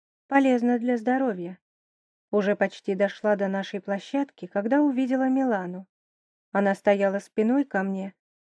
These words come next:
а вход ей перекрывал Петроченко. Решила, что парень наезжает на нее, и поспешила побыстрее на подмогу, когда услышала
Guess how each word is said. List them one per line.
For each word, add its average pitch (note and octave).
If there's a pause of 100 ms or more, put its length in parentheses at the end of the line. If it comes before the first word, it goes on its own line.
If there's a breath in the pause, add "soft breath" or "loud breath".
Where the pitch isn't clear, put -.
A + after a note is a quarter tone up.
(160)
а A3
вход D#4
ей C#4+
перекрывал G3+
Петроченко. G#3 (640)
Решила, B3
что G#3+
парень A3
наезжает A#3
на G3
нее, F#3+ (440)
и A#3
поспешила C4
побыстрее G#3
на G#3
подмогу, A3+
когда G3
услышала G3+